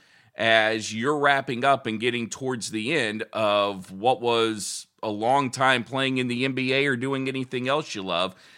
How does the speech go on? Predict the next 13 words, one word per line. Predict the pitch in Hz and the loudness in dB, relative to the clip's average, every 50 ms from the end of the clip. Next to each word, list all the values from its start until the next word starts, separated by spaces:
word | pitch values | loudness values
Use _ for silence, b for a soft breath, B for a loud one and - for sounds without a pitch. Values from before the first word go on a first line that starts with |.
| B B B B | B B B B
Then | 107 110 139 185 220 214 | -4 0 2 2 2 2
we | 196 190 185 | 0 0 0
will, | 180 165 160 143 135 135 | 2 2 0 2 2 4
uh, | 135 131 123 120 117 117 | 4 6 6 4 2 0
finish | 110 - - 170 170 160 - 160 | -2 -4 -4 -2 -2 0 0 0
up | 151 131 | 0 0
today | 127 147 131 131 131 131 | -2 -2 -2 -2 -2 0
talking | 127 147 131 131 127 135 127 | 0 2 0 0 0 -2 -4
about | 127 120 117 113 | -2 0 -2 -2
the | - | -2
Jimmy | 104 95 120 117 110 104 | -6 -6 -4 -4 -4 -2
Butler | 98 101 147 165 135 151 156 135 | 0 2 2 2 2 0 -4 -4
trade | - - 151 143 139 131 127 127 123 110 | -4 -2 0 0 2 2 0 0 -2 -6